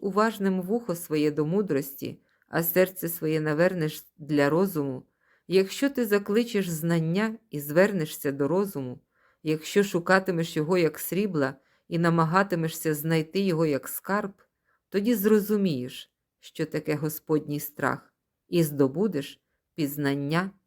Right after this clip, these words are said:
Бога. Адже Господь дає мудрість, і з його уст знання та розсудливість. Він зберігає як спа-, як скарб спасіння для праведних,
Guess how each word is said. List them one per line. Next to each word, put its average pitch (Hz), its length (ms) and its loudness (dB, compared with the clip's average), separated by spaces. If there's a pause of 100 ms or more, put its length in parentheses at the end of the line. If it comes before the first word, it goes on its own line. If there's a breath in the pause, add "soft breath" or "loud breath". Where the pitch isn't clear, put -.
(120)
Бога. 135 560 -4 (800)
Адже 165 360 6
Господь 170 580 2
дає 170 260 4
мудрість, 175 720 -4 (440)
і 165 140 4
з 156 160 -2
його 160 320 4
уст 226 360 -2 (280)
знання 147 500 0
та 165 160 -2
розсудливість. 139 960 -2 (420)
Він 247 240 4
зберігає 226 640 6
як 190 180 0
спа-, - 360 -10 (220)
як 175 240 -4
скарб 208 500 -2
спасіння 170 760 -4
для 139 180 -2
праведних, 165 600 -2